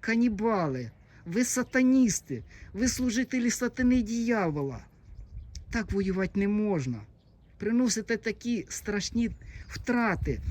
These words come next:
Не можна. Солдати — це не, це не патрони, це люди. Подивіться на ось ці прізвища.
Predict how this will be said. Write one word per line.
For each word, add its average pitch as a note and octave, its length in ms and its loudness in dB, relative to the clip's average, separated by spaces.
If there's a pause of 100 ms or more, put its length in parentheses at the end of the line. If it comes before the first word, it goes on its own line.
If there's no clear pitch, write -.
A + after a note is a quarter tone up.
(160)
Не B3 180 10
можна. G3 680 8 (600)
Солдати — A3+ 800 2
це A3 220 0
не, G#3+ 260 0 (380)
це A3+ 180 0
не G#3 120 2
патрони, G3 640 0
це G3 240 -4
люди. F3 540 -4 (2250)
Подивіться A3 580 -2
на G3+ 220 -4 (460)
ось F#3 200 -6
ці A#3 320 -4 (1400)
прізвища. D#3 720 -2